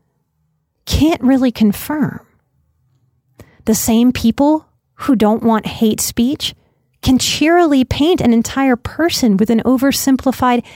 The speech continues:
hate brush of, "Oh, that person disagrees with this, therefore they're transphobic." And we're seeing this cognitive bias everywhere as whole groups of people are labeled as racists, bigots, and now groomers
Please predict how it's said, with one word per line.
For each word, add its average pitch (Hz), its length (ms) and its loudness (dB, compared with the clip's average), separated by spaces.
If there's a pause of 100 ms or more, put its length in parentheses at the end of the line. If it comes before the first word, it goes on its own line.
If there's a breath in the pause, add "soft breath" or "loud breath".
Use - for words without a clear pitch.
(180 loud breath)
hate 339 320 -2
brush 190 360 -2
of, 214 120 -2
"Oh, 254 400 2 (260 soft breath)
that 247 160 -2
person 247 280 2
disagrees 233 500 0
with 233 120 0
this, 190 220 0
therefore 220 380 0
they're 202 120 2
transphobic." 196 720 -2 (480)
And 262 140 2
we're 269 100 2
seeing 330 500 2
this 294 200 2
cognitive 247 600 0
bias 208 440 0 (120)
everywhere 233 720 0
as - 160 -4
whole 240 360 2
groups 247 320 -2
of 220 140 -4
people 233 320 -2
are 196 180 0
labeled 202 400 0
as 190 380 -4
racists, 226 760 -2 (480 loud breath)
bigots, 214 580 -2
and 202 160 -2
now 190 220 2
groomers 190 800 0